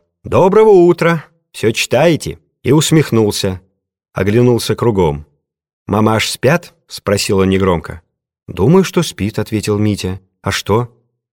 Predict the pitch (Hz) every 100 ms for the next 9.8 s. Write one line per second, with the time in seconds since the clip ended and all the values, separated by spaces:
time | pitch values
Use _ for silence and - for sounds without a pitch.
0 | _ - - 90 80 - - 85 80 -
1 | 92 120 - _ _ _ _ _ _ -
2 | 78 120 175 - 160 127 135 139 131 117
3 | 87 87 87 80 _ _ _ _ _ -
4 | 220 226 127 95 - 85 - - _ _
5 | - 98 185 - - 214 208 - 147 156
6 | - _ _ _ _ - 104 170 - 226
7 | 214 226 220 202 156 120 95 71 - -
8 | _ _ - - 220 175 143 135 156 147
9 | - 110 107 107 107 95 - 76